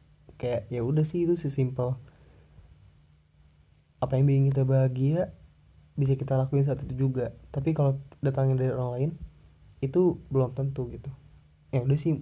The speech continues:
ngomongnya muter-muter, sorry ya. Jadi ya itu maksudnya, kayak, eh, apa ya,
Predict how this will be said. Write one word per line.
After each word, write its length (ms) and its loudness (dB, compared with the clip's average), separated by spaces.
ngomongnya 360 0
muter-muter, 480 0
sorry 320 -2
ya. 40 -10
Jadi 160 2
ya 40 2
itu 400 2
maksudnya, 440 2
kayak, 360 -4
eh, 400 2
apa 200 -4
ya, 140 0